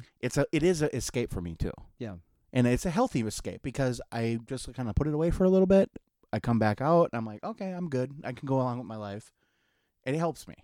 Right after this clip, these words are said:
Speaker 2: Nostalgia is a powerful thing because it helps harken back to something, you
Speaker 1: Yeah.
Speaker 2: know? And, like, I know at the, for the small things I keep, if I find something, I remember. So, um, there's this Legend of Zelda beach towel that we
Speaker 1: Right.
Speaker 2: got for, like, second grade beach day,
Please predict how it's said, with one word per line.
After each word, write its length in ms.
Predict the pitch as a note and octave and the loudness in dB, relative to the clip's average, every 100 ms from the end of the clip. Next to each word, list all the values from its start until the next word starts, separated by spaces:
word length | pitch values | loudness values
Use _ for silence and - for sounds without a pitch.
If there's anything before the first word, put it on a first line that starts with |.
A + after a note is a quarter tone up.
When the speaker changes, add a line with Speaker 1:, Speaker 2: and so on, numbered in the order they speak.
| _ C3+ | _ -8
Speaker 2:
Nostalgia 380 | A#2+ F3 F#3+ | -4 -2 -2
is 80 | F3+ | -4
a 20 | A#2+ | -2
powerful 340 | C3 C3 A#2+ | 0 0 -2
thing 300 | - B2+ A2+ | -4 -2 -2
because 340 | G2+ - G#2+ G2 | -4 -8 -10 -10
it 200 | B2 G2 | -14 -10
helps 420 | B2 C3 - - | -10 -10 -12 -14
harken 360 | - C3 B2+ | -12 -10 -8
back 280 | A2 A2 - | -8 -8 -12
to 80 | G#2+ | -14
something, 500 | - B2 - F#2+ G2 _ _ _ _ _ - | -10 -10 -10 -16 -16 _ _ _ _ _ -4
you 120 | D#3+ | 0
Speaker 1:
Yeah. 100 | F3 | 2
Speaker 2:
know? 160 | A2+ A#2 | 0 -6
And, 260 | B2+ A#2+ A#2+ | -6 -4 -4
like, 180 | A2+ - | -6 -6
I 140 | C3+ | 0
know 280 | D3 B2+ B2 | 0 0 -4
at 180 | A#2+ A2+ | -8 -12
the, 120 | B2+ _ | -14 _
for 100 | B2+ | -8
the 140 | A#2+ | -6
small 260 | - C#3+ D3+ | -4 -4 -2
things 160 | C#3+ B2+ | 0 0
I 120 | C3 | -2
keep, 200 | - A#2 | -4 -6
if 140 | A2+ | -4
I 100 | A#2+ | -4
find 300 | A2+ C3 C3 | -2 0 0
something, 260 | A#2+ G2+ A2 | -2 -4 -4
I 60 | A2 | -4
remember. 540 | A2+ A#2 B2 G#2+ G#2+ _ _ _ _ | 0 2 2 0 -4 _ _ _ _
So, 420 | - B2 G#2+ G#2+ - | -6 -4 -4 -8 -14
um, 340 | G#2+ G2+ F#2 F#2 | -12 -10 -8 -8
there's 220 | A2+ G#2+ | -8 -8
this 120 | G#2+ A#2 | -8 -6
Legend 280 | A#2+ B2 A2 | -2 0 0
of 60 | |
Zelda 400 | G2+ A2+ A2+ G2 - G#2 | 0 -2 -4 -6 -8 -10
beach 280 | A#2+ C#3 - | -8 -6 -8
towel 360 | F#2 E2+ - _ _ _ _ | -10 -10 -14 _ _ _ _
that 120 | A2 - | -8 -4
we 40 | |
Speaker 1:
Right. 120 | D3 | -2
Speaker 2:
got 280 | B2+ A2+ - | -2 -4 -6
for, 200 | - A#2 | -6 -6
like, 200 | G#2 G2 | -6 -8
second 320 | - B2+ B2+ A#2 | -8 -4 -2 -2
grade 260 | A#2+ G#2+ | -4 -4
beach 240 | C#3+ G3 - | -4 -6 -6
day, 240 | G#2+ G#2 | -6 -8